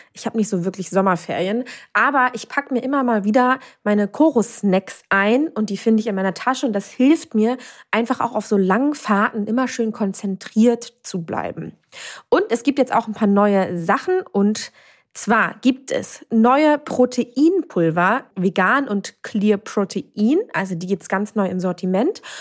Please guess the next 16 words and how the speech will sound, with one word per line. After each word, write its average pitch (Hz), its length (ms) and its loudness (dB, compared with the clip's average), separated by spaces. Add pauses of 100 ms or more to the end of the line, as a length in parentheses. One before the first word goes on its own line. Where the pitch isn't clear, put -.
(200)
und 349 380 2
ganz 240 220 -2
viele 247 160 -4
verschiedene 208 320 -4
Sachen 214 240 -2
für 190 220 -4
ein 196 180 -2
schnelles 330 640 2
Frühstück 285 540 0
und 214 160 0
Meal 214 240 4
Prep, 185 320 -4
zum 233 120 -6
Beispiel 202 460 -2
verschiedene 262 480 -4
Porridges, 185 800 -2